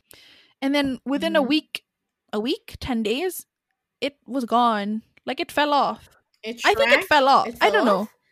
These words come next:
Speaker 1: Basically, I saw it, I saw that it was kind of shrinking. But then one day I was in the shower and I was showering and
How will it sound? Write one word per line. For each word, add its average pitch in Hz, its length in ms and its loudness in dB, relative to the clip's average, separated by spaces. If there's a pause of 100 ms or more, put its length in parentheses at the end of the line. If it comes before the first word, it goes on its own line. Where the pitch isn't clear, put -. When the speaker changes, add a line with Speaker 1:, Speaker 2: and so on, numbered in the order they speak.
(220)
Speaker 1:
Basically, 262 640 0 (420)
I 285 140 0
saw 294 280 4
it, - 200 2
I 262 120 2
saw 269 180 0
that 320 120 0
it 302 100 2
was 330 140 0
kind 247 260 -2
of 233 120 -2
shrinking. 220 800 -6 (500)
But 294 220 0
then 277 400 0 (240)
one 262 320 2
day 240 600 -2
I 233 140 -2
was 240 100 2
in 240 80 0
the 240 80 -2
shower 220 580 -2
and 226 100 -4
I 220 40 -2
was 214 100 -4
showering 214 840 -2
and 214 220 -8